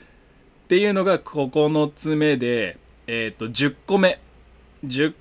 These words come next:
個目は、ジュールズ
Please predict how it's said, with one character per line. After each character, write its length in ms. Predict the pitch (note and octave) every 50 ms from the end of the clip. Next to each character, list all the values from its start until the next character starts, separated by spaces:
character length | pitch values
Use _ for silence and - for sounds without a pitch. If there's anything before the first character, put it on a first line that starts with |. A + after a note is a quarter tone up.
| _
個 140 | - G3+ G#3+
目 140 | G#3+ G#3+ G#3
は、 340 | E3 B2+ B2 A#2 G2+ F#2 - - - - - _ _ _ _ _ _ - _ _ _ _ _ - - - - - - -
ジ 200 | C3 A#2+ - A#3+
ュ 100 | A#3+ G3+
ー 20 |
ル 120 | D3 C3
ズ 180 | G2+ - F#2 -